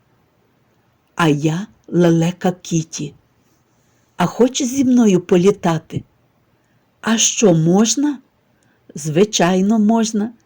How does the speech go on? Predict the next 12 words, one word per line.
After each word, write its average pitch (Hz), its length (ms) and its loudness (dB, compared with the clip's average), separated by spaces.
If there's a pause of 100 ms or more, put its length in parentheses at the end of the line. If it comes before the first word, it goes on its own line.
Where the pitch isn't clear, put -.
(140)
посміхнувшись, 190 920 -4
відповіла 185 600 -2
лелека. 185 580 -2 (720)
"Тоді 247 320 4
я 277 160 4
із 254 300 -2
задоволенням, 226 960 2 (380)
я 214 180 6
давно 247 480 4
мріяла 277 500 2
про 247 220 0
подорож". 196 720 0